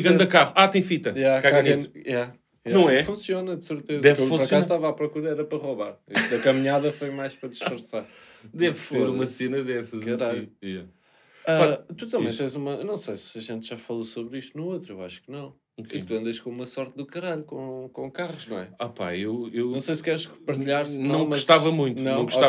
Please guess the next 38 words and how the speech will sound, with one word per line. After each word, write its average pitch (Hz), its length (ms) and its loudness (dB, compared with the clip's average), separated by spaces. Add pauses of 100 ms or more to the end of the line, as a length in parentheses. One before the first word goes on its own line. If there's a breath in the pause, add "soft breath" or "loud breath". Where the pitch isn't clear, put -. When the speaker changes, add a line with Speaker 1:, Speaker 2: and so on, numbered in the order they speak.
Speaker 2:
Ok. 127 80 4
Speaker 1:
muito, 127 120 0
porque - 140 -2
eu 160 40 2
não 160 100 4
sei 160 160 0
até 147 160 0
que - 80 -8
ponto 147 360 -6
não 151 180 -4
foi 139 680 -2
<laughs> 147 180 6
propositado 135 680 2
para, 139 440 0
hum, 131 360 -12
para 131 120 0
a - 20 2
maldade, 135 420 0 (220)
estás 95 200 -8
a 98 40 -8
perceber? 107 400 -6 (420 soft breath)
Speaker 2:
Ah, 117 120 -4
pá, - 340 -20
não. 98 120 -18
Speaker 1:
Não 104 120 -4
me 92 60 -4
levaram 92 300 -4
nada, 135 380 -4 (540)
basicamente. 92 520 -8
Speaker 2:
Sim, 123 180 -4
mas 131 200 -4
era 104 180 -2
para 101 140 -10
fazer 95 340 -10
aquilo, 90 280 -14
com 90 180 -20
certeza. - 500 -20
Speaker 1:
Achas? 110 440 -6